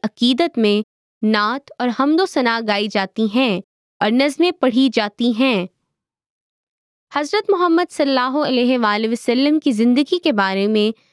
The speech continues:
خاص طور سے کچھ مخصوص عبارتیں بھی پڑھی جاتی ہیں۔ دیگر ممالک میں جہاں عید میلاد النبی منائی جاتی ہے، تقریبات مختلف طرح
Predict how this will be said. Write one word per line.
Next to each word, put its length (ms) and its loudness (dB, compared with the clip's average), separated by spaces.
خاص 400 -4
طور 220 -2
سے 280 -4
کچھ 260 -2
مخصوص 600 0
عبارتیں 540 -2
بھی 460 0
پڑھی 260 0
جاتی 460 0
ہیں۔ 240 2
دیگر 420 2
ممالک 540 0
میں 120 2
جہاں 400 0
عید 260 0
میلاد 380 0
النبی 380 0
منائی 420 0
جاتی 420 -2
ہے، 200 0
تقریبات 680 -2
مختلف 540 0
طرح 300 0